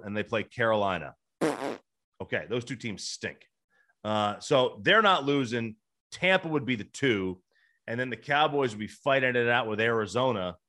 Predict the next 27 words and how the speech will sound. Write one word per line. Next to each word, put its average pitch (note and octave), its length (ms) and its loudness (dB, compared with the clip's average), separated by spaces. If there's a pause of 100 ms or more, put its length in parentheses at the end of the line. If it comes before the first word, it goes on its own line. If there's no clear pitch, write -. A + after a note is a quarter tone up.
(280)
uh, F#2+ 280 -6
for G#2+ 760 -2 (400)
the, F#2+ 640 -10
uh, E2 220 -14
the F#2 80 -12
three D3+ 320 -6
seed F2+ 520 -8
or E2+ 120 -12
the - 80 -18
four F#3 300 0
seed, E2+ 380 -8
which F#2 220 -8
you A2 80 -6
want A#2+ 180 2
to A2 60 4
avoid G2+ 360 2
the F2+ 60 -8
four. G#2+ 200 0
We've E2 120 -2
always G#3 240 6
said F#3 140 0
you D3+ 80 -2
want C#3+ 140 4
to C3 60 4
avoid A2 240 0
the - 120 -16
four. - 240 -12